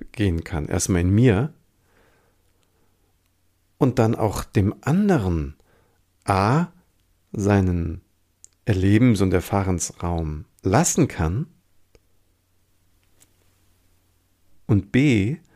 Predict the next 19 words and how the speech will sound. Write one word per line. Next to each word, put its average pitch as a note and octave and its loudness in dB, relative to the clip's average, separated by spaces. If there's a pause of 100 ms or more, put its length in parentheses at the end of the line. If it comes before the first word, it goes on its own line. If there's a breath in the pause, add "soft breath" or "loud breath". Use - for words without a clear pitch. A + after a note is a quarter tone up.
(460 soft breath)
ich G2 -2
mich A2 2
im G2+ 4
besten A2+ 0
Falle F2 -6 (720 soft breath)
auch G#2 -4 (340)
ganz, - -4 (1160)
ganz - -8 (400)
intim, C#3+ 2
<laughs> - -14
ganz G#2 -2
konstruktiv, B2 -4
ganz B2+ -4
offen, C#3+ -4 (560 soft breath)
ganz A2+ -8 (340)
integer, A#2+ 0
ganz A#2+ 0
authentisch B2+ -2
eben A2+ 0